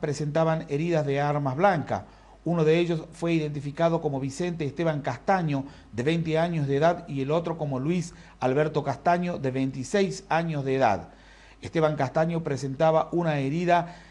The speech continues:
en el tórax, producto de un arma blanca, y también algunos cortes en sus brazos, mientras que, eh, Luis Alberto Castaño, de veintiséis años, tenía una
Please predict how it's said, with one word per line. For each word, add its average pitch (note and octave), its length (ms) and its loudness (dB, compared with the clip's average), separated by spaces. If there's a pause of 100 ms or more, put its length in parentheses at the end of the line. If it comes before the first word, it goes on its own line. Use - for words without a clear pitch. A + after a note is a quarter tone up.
(140)
en C#3 200 2
el C3 220 0
tórax, F#3 640 0
producto D#3+ 540 0
de C3+ 140 -2
un D3 160 0
arma D3+ 260 2
blanca, E3 640 2 (220)
y D3 100 -4
también D#3 460 0
algunos D#3 380 0
cortes E3+ 600 0
en C#3+ 160 -4
sus C3 140 -6
brazos, D3+ 480 0 (280)
mientras E3 500 -2
que, E3+ 340 -2 (300)
eh, C3 200 2
Luis E3 380 2
Alberto D#3+ 480 0
Castaño, E3 720 0
de A#2 60 -8
veintiséis C3 640 -4
años, E3 420 0 (400)
tenía D#3 480 -2
una F#3 380 -2